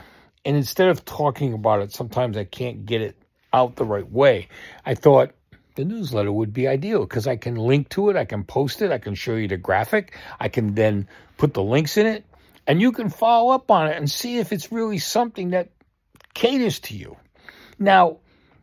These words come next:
what does this all have to do with kids? A lot.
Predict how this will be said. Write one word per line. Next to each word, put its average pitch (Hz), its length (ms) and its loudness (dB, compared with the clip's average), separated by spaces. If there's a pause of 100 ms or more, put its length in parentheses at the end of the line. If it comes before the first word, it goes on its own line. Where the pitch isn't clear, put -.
(600)
what 220 180 4
does 196 80 0
this 185 140 2
all 214 180 6
have 170 100 -2
to 196 60 -6
do 180 140 -6
with 196 220 -4
kids? 226 400 -6 (320)
A 143 60 4
lot. 170 420 -2